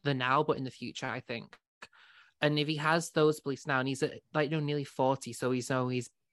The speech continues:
he's done four, like, nearly forty trips around the sun at this point in time.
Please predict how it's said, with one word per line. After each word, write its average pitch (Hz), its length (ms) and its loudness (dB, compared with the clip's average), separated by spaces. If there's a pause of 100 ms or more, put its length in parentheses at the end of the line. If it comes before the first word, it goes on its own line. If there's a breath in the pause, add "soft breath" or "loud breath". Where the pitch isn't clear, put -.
(220)
he's 180 240 6
done 226 160 8
four, 208 440 4
like, 170 200 2
nearly 180 200 2
forty 160 300 2
trips 160 260 -4
around 131 260 2
the 117 60 -10
sun 120 320 -4 (140)
at 139 60 -4
this 131 140 -2
point 113 280 -4
in 123 60 -8
time. 120 320 -4